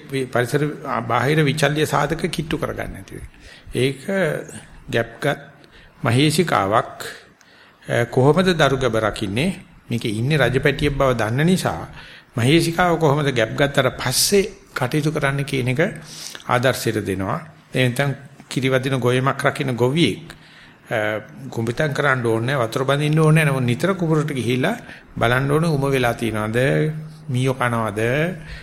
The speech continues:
කුරුල්ලෝ වහනවද, තනකොළ වැවෙනවද කියලා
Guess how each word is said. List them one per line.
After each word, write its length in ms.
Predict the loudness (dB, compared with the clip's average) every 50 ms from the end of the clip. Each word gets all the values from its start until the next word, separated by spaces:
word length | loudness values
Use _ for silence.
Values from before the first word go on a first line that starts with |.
| -16 -10
කුරුල්ලෝ 420 | -4 -2 0 2 4 4 4 4
වහනවද, 500 | 4 4 4 2 2 2 0 -2 0 0 2 2 2 0 -2 -4 -8 -4
තනකොළ 400 | -2 0 0 2 2 2 2 4
වැවෙනවද 420 | 4 2 2 0 0 -2 -4 -2 -2
කියලා 260 | -2 -2 -2 -2